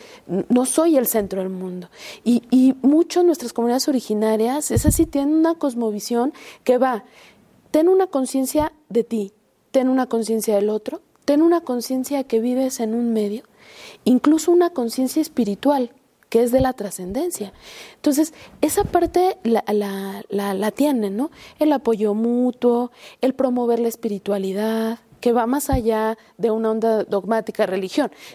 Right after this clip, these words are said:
de te dar un sentido de vida, el, el poder colaborar con los demás, el poderme conocer y conocer a otros, ¿no? Validar la historia.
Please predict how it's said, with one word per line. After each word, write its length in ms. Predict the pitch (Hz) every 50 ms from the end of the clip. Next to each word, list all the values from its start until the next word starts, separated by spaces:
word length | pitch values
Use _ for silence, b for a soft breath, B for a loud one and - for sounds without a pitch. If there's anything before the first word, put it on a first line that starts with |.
| B B
de 140 | 226 233
te 140 | 233 226 247
dar 140 | 247 254 247
un 100 | 254 254
sentido 360 | - - 214 196 - 214 196
de 100 | 190 196
vida, 560 | 190 220 233 247 254 254 233 240 233 233 226 233 B B B B B B B
el, 420 | - 220 247 240 240 240 240 240 233 B B B B
el 140 | 233 262 262
poder 340 | - 262 247 262 269 262 -
colaborar 540 | - 311 285 262 233 208 202 202 202 202 -
con 160 | - 214 208
los 160 | 202 185 180
demás, 720 | 185 180 185 202 214 220 220 226 226 233 - - - - B B B B B B B
el 120 | 254 262
poderme 440 | 262 254 254 247 269 269 294 320 311
conocer 480 | - 269 233 220 220 214 - 233 226 240
y 60 | 226
conocer 520 | - 226 214 202 202 196 - 220 208 202
a 160 | 202 196 190
otros, 680 | 196 202 214 220 226 - - 214 208 202 202 208 - -
¿no? 180 | - 233 277 330 B B B B B B
Validar 680 | B 214 254 247 247 226 240 233 214 247 254 262 277 285
la 140 | 277 269 254
historia. 840 | 254 247 - - - - _ - 277 254 247 240 226 202 180 -